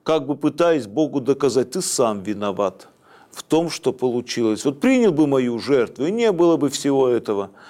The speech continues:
А ты со своим Каином, со своим Авелем тут носишься, всё его жертвочки принимаешь. Ну вот и смотри, что из этого получилось. Я-то тут при чём? Вот до чего доводит, если ты мною пренебрегаешь. Вот что бывает, когда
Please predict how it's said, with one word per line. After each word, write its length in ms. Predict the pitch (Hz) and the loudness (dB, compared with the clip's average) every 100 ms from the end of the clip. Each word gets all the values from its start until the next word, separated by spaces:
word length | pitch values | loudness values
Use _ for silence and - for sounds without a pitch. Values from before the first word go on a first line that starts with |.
| - | -10
А 100 | - | -4
ты 160 | 139 202 | -2 0
со 100 | 160 | 0
своим 380 | 156 175 151 117 | 2 2 2 0
Каином, 560 | 190 170 147 139 139 | 0 4 2 2 -4
со 140 | 139 147 | -4 -4
своим 340 | - 165 156 | 2 2 4
Авелем 360 | 165 143 139 135 | 0 0 -2 -2
тут 200 | 139 143 | -6 -2
носишься, 600 | 190 185 139 - 131 117 - - _ | 0 0 -2 -2 -2 -2 -8 -20 _
всё 220 | - 170 | 2 4
его 200 | 160 165 | 4 2
жертвочки 540 | 127 156 - - - | 2 0 0 -8 -8
принимаешь. 720 | 120 135 127 131 127 113 98 | -8 -6 -2 0 0 0 -4
Ну 120 | 127 180 | -2 0
вот 200 | 262 254 | 0 -2
и 40 | |
смотри, 340 | - 226 214 | 0 0 0
что 200 | 185 175 | 0 2
из 100 | 156 | 2
этого 260 | 139 143 127 | 2 2 0
получилось. 760 | 123 123 123 - 113 101 - - - - - - | 0 0 -2 -2 -2 -2 -6 -16 -20 -20 -18 0
Я-то 280 | 147 165 | 0 2
тут 240 | 135 120 - | -2 -6 -6
при 140 | 143 | -8
чём? 400 | 139 151 123 92 - _ _ _ | -2 2 2 0 -12 _ _ _
Вот 220 | 139 190 | 0 2
до 100 | 165 | 0
чего 280 | - 151 151 | 0 0 2
доводит, 460 | 147 151 196 156 | 2 4 4 2
если 180 | 135 - | -2 -10
ты 200 | 123 170 | -4 -2
мною 420 | 147 147 165 156 | 0 0 2 2
пренебрегаешь. 920 | 135 135 127 113 131 123 139 107 104 - | 0 -4 -4 -2 0 2 2 0 -4 -6
Вот 180 | 120 139 | -2 -2
что 180 | 143 135 | 0 -2
бывает, 500 | 123 147 175 151 131 | 0 2 2 2 0
когда 480 | 123 104 113 131 | -6 -2 0 0